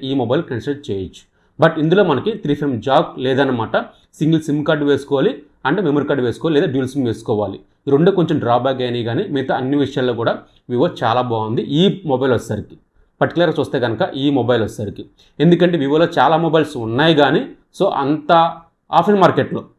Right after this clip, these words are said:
నేను ఆన్లైన్ గురించి మాట్లాడట్లేదు, ఆఫ్లైన్ మార్కెట్లో మనకి Vivo-లో Y సిరీస్ చాలా ఉన్నాయి. So వాటితో పోల్చుకుంటే కనుక ఈ మొబైల్ చాలా బెస్ట్ మొబైల్ అవుతుంది. ఇంకా మీరు అనొచ్చు, "అన్న, ఇంకొక రెండు వేలు వేసుకుంటే కనుక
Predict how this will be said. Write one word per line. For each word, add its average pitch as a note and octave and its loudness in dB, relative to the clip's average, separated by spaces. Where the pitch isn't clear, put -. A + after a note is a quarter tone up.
నేను C3 -2
ఆన్లైన్ E3+ 2
గురించి E3 -2
మాట్లాడట్లేదు, B2 -2
ఆఫ్లైన్ E3+ 2
మార్కెట్లో D3+ 0
మనకి C3 -2
Vivo-లో D3 4
Y D3 2
సిరీస్ E3+ 0
చాలా C#3 6
ఉన్నాయి. G#2 -4
So F3+ 4
వాటితో D3+ 4
పోల్చుకుంటే D#3 0
కనుక A#2 -2
ఈ E3+ 4
మొబైల్ C3 2
చాలా C3+ 4
బెస్ట్ B2 -2
మొబైల్ C#3 2
అవుతుంది. G2 -6
ఇంకా F3 4
మీరు E3 6
అనొచ్చు, E3 0
"అన్న, C#3 0
ఇంకొక D3 -2
రెండు C#3+ 2
వేలు D#3+ 4
వేసుకుంటే D#3 -2
కనుక B2 -4